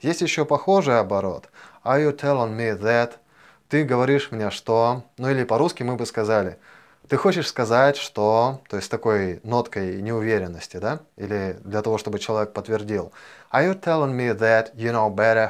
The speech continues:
how to run my business? Okay, I'm listening. Ты хочешь сказать, что ты лучше знаешь, как управлять моим бизнесом? Хорошо,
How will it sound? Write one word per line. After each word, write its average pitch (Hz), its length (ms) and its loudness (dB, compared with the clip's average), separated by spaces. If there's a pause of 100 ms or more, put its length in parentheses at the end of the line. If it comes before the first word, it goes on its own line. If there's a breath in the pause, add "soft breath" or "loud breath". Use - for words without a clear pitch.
how 107 140 2
to 107 140 -8
run 107 260 0
my 98 180 -4
business? 120 500 -2 (200)
Okay, 123 540 0 (200)
I'm 120 240 0
listening. 123 540 -4 (300 loud breath)
Ты 151 100 0
хочешь 180 300 -2
сказать, 117 480 2
что 113 460 -2 (260 loud breath)
ты 127 100 0
лучше 123 380 0
знаешь, 107 320 -2
как 104 180 -2
управлять 104 460 0
моим 92 240 -6
бизнесом? 139 540 -4 (160)
Хорошо, 110 600 -2